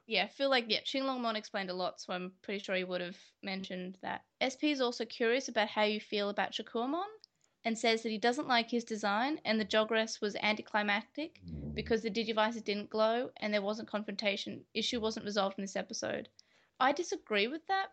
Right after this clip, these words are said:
because we had, like, three episodes about them, so we already had the co-, the confrontation, and it is sort of, like, implied that they had that power during that time, but it wasn't really needed. They, they understood each other, but it wasn't needed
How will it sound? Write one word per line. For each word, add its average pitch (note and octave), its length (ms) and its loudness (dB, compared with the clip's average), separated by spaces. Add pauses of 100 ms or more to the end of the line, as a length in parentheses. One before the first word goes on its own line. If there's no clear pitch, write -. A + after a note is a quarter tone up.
because G#3 720 -2 (260)
we A3+ 240 2
had, A3 280 2
like, G3+ 260 -2 (100)
three G#3 240 2
episodes F#3+ 640 0
about - 360 -2
them, G#3+ 340 -8
so F#3+ 520 0
we G#3 160 -2
already G#3+ 200 0
had G3 240 0
the G#3+ 100 -4
co-, - 120 -10 (160)
the G3+ 80 -4
confrontation, G#3+ 840 -2
and G3 160 -2
it G3 100 -8 (600)
is A3+ 160 0
sort B3+ 200 2
of, B3+ 160 -4 (100)
like, G3+ 320 -2 (180)
implied G#3 540 0
that G3+ 240 -4 (360)
they G#3 200 4
had G#3 380 0
that G3+ 240 0
power G3+ 360 0
during G3+ 320 -2
that G#3 200 -2
time, B3+ 320 0 (260)
but A3 160 4
it G#3 140 2
wasn't G#3+ 280 -4
really G3+ 200 -4
needed. G3 560 0
They, G#3 240 2
they G#3+ 100 6
understood A3+ 380 -2
each A3 180 -4
other, F#3 280 -4 (100)
but G#3+ 100 0
it G3+ 80 -2
wasn't G#3+ 280 -2
needed F#3+ 500 -2